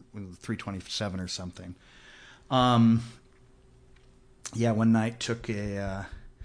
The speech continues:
I took a little bit too much acid,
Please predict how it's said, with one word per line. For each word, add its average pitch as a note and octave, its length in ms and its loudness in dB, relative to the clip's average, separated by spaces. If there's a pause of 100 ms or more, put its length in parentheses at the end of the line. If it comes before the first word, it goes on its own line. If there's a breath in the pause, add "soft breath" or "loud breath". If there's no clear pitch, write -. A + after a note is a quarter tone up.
(1200 soft breath)
I A#2 60 -2
took C3 160 2
a A#2+ 60 6
little A#2+ 180 6
bit A#2 160 0
too C3 100 4
much A#2 200 6
acid, G#2+ 580 2